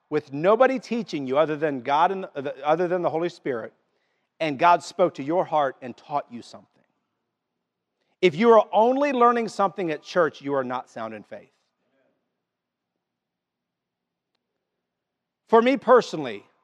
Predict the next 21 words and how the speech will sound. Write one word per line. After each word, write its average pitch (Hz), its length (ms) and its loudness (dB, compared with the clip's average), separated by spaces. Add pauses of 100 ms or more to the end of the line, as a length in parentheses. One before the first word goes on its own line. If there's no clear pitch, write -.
and 160 120 -4
again, 151 260 2
I'm 127 100 -2
not 139 200 -6
saying 151 180 -4
I'm 135 80 -6
sound 135 260 -6
in 120 60 -12
faith, 127 300 -6
but 139 120 -14
for 165 80 -4
me 220 120 -2
personally, 123 680 -4 (420)
probably 233 360 4
the 143 140 -4
single 202 320 -4
greatest 175 320 -2
thing 151 160 -6
I've 139 180 0
ever 139 200 -2
done 120 400 -8